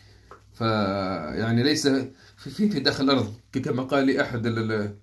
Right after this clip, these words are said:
الأشاعرة، يعني أراد يعني، يعني، آه، أن يحرف كلام الله، قال لي: "نعم،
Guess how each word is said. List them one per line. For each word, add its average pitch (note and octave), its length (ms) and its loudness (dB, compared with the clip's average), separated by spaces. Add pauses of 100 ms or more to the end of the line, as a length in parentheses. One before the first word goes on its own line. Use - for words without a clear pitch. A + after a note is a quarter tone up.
الأشاعرة، A#2 540 2
يعني A2+ 420 0 (240)
أراد C3+ 280 2
يعني، B2 460 0 (560)
يعني، A#2 480 0
آه، G#2 640 -2 (180)
أن A#2+ 120 0
يحرف B2 500 2
كلام B2 220 0
الله، D3+ 160 0
قال D3+ 240 -4
لي: D3+ 80 -4
"نعم، D3 480 -2